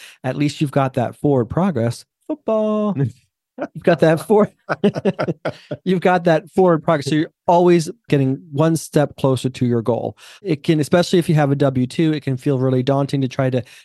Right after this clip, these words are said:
Speaker 1: do all these other things on top of your actual job and being good at your job. But this is kind of our strategy to say, "Okay,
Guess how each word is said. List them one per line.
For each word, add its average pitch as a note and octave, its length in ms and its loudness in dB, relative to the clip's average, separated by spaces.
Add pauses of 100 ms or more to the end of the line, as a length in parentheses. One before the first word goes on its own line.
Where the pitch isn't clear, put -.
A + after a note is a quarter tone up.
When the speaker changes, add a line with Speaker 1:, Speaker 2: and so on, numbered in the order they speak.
(120)
Speaker 1:
do C#3 160 2
all D3+ 200 4
these C#3 280 2
other C3 200 4
things C3+ 460 -4
on B2 220 -4
top B2+ 340 -2
of A#2 460 -2 (100)
your A#2+ 220 -2 (100)
actual A#2+ 340 -2
job A#2 300 -2
and A#2+ 140 -2
being A2 160 -4
good A#2 140 0
at A#2 60 -2
your A#2 100 -4
job. A#2 360 -2 (400)
But C3 240 0 (140)
this D3 240 -2
is - 80 -10
kind C#3+ 180 0
of C3 60 2
our C#3 160 2
strategy B2 400 -2
to - 160 -8
say, B2+ 240 -4
"Okay, B2+ 380 -4